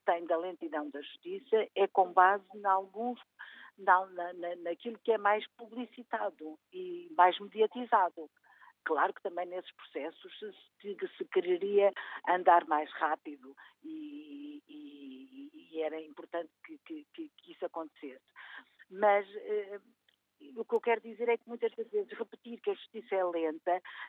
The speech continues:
não se está a falar de todo, de, da resposta que é dada, eh, eh, pelo sistema judicial, judiciário no seu todo. Agora, como lhe digo, as razões são diferentes. Por exemplo, se nós vamos para a área da,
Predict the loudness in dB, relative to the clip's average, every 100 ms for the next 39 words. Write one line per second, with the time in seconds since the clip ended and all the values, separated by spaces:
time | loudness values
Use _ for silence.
0 | 0 0 0 -2 -2 -2 0 4 2 0
1 | -14 _ -2 -2 -2 -12 -12 -6 2 2
2 | 0 -4 -4 -2 -2 2 4 6 4 4
3 | -6 -6 -8 -4 -4 -4 -8 -8 -8 -10
4 | -14 _ -6 -6 -8 2 2 4 -2 -2
5 | -10 2 8 8 8 0 -16 -14 -6 -6
6 | 0 0 0 2 6 6 6 0 -4 -2
7 | 0 0 -4 -10 -20 _ _ _ -20 -20
8 | -14 -4 4 6 4 _ -10 -8 -6 -6
9 | -6 -8 -12 _ _ _ _ _ -2 -2
10 | -2 -8 -6 -6 -6 -6 -8 -8 -12 -6
11 | -4 -4 -6 -10 -8 -4 -4 -4 _ 0
12 | 0 -2 -6 -8 2 6 6 4 0 -4
13 | -4